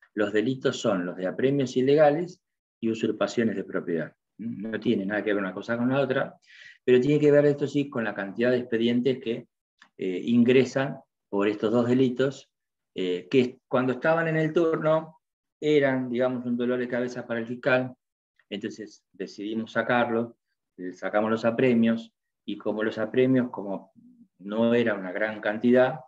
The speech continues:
eh, sumamos otros, que era lo de la usurpación, que no había tanto en su momento y que ahora ha, ha crecido. Bueno,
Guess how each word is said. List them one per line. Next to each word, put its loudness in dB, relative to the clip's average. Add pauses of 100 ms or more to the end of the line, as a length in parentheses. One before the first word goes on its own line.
(380)
eh, -12 (120)
sumamos 0
otros, 2
que -6
era -2
lo -4
de -6
la -6
usurpación, -6
que -2
no 0
había 2
tanto -2
en -4
su -6
momento -4
y -2
que -2
ahora 0
ha, -12
ha -12
crecido. -20 (500)
Bueno, -4